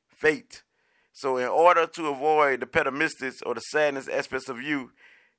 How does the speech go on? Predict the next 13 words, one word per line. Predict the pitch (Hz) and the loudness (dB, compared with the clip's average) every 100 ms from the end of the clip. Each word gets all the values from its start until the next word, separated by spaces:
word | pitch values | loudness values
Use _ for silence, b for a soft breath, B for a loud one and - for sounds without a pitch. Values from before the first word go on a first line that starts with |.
| - | -4
it | 143 | -2
is | 147 143 | -2 -4
to, | 151 147 - | -6 -8 -6
it's | 127 135 | -8 -8
important | 120 156 131 143 | 2 2 2 0
to | 139 131 _ _ _ _ _ _ _ _ _ - | -8 -10 _ _ _ _ _ _ _ _ _ -2
cultivate | 160 156 143 139 143 135 _ - | 0 0 0 2 2 0 _ 0
patience. | 160 160 139 120 - - _ _ _ _ | 0 0 -8 -12 -14 -20 _ _ _ _
But | - | -4
remember | 95 131 147 139 | -2 0 0 2
that | 139 127 - | 0 0 -4
for | - 113 | -8 -2
everything | 147 135 - 156 151 143 135 131 | -2 -2 0 4 4 2 -2 -8